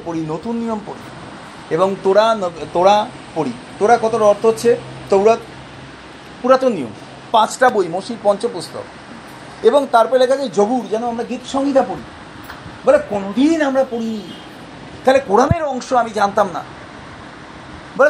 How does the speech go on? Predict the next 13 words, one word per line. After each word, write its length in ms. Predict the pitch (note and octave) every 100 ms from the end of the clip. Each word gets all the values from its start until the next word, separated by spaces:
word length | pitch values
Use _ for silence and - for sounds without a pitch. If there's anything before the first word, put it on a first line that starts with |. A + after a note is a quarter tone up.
| D4
তারপরে 560 | B3+ - D#4+ A3 F3+ C#4+ - - - - -
আমি 280 | G#3 A3+ A#3+ - -
পড়তে 380 | C4 C#4+ - C#4
শুরু 240 | - A#3+ A#3
করলাম, 240 | A3+ A3 G3
যখন 200 | G3 G#3
দেখলাম 320 | G#3+ G#3+ G#3+ F3
যে 200 | F3+ A3 - - - E3+
আমাদের 360 | F3+ A3+ B3
ইনস্ট্রাকশন 720 | F#3+ F3+ - B3+ C4 - C#4
দেওয়া 140 | G#3+ G3
রয়েছে 200 | F3+
এবং 100 | F3+